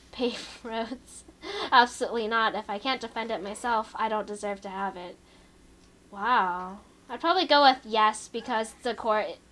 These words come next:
are best equipped to handle such disputes, 'cause, like,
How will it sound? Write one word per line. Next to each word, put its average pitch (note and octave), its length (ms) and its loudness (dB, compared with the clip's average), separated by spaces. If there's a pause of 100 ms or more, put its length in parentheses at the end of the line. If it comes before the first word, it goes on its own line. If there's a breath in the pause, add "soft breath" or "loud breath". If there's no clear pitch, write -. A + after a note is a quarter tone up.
(120)
are F#3+ 420 0
best G#3+ 460 -2
equipped G#3+ 340 -10
to A3+ 80 -10
handle A#3+ 280 -8
such B3+ 280 -12
disputes, B3+ 540 -12
'cause, F#3+ 300 -16
like, G#3+ 140 -14